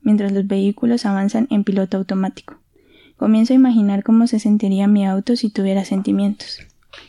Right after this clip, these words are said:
Es precisamente lo que experimento en mi trabajo. Es aquella frase de Antoine Saint-Exupéry que describe la insatisfacción humana. "Los hombres", dijo el Principito, "se meten en los trenes, pero no saben a dónde van, no saben qué quieren,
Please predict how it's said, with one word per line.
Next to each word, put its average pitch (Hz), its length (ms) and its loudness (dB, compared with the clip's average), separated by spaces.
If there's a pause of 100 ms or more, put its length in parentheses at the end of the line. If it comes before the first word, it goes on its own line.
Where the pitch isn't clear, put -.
(240)
Es 247 140 0
precisamente 254 720 2
lo 262 140 4
que 240 80 -2
experimento 214 580 0
en 208 80 2
mi 202 100 0
trabajo. 202 420 -2 (580)
Es 233 160 0
aquella 240 400 2
frase 226 420 0
de 226 120 4
Antoine 208 600 0
Saint-Exupéry 214 1000 -2 (340)
que 226 120 2
describe 247 440 0
la 247 140 2
insatisfacción 214 880 -2 (100)
humana. 214 520 -2 (380)
"Los 240 260 0
hombres", 240 520 0
dijo 233 220 2
el 220 80 0
Principito, 208 580 -2 (260)
"se - 200 -4
meten 220 300 2
en 208 120 2
los 196 160 -6
trenes, 214 520 -2 (100)
pero 220 240 2
no 226 140 4
saben 220 300 2
a 202 120 0
dónde 196 260 2
van, 196 280 -4 (440)
no 220 180 2
saben 202 300 0
qué 202 140 -4
quieren, 254 420 0